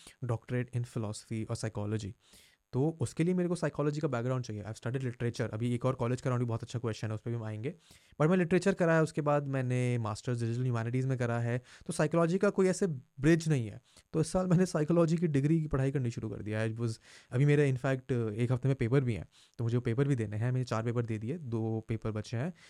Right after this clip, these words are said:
तो hopefully अगले सात आठ महीने में मेरे पास एक और मास्टर्स होगा, जिससे मैं अपने उस प्रॉपर लॉन्ग टर्म गोल की तरफ और आगे बढ़ पाऊँगा।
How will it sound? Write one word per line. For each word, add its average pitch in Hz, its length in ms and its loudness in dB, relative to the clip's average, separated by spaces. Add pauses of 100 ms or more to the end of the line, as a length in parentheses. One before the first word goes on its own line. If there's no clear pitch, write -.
(220)
तो 240 380 2 (180)
hopefully 151 360 0
अगले 147 260 2
सात 139 280 -2
आठ 156 120 0
महीने 151 260 0
में 156 140 0
मेरे 143 180 -2
पास 147 260 -8
एक 143 120 -6
और 156 100 -2
मास्टर्स 139 340 -4
होगा, 117 180 -2
जिससे 127 240 -6
मैं 139 100 0
अपने 160 260 -2 (320)
उस - 260 0 (180)
प्रॉपर 170 300 2
लॉन्ग 165 280 0
टर्म 185 140 2
गोल 135 200 2
की 135 80 -2
तरफ 135 440 -4
और 185 160 6
आगे 175 220 4
बढ़ 233 160 0
पाऊँगा। 113 400 -6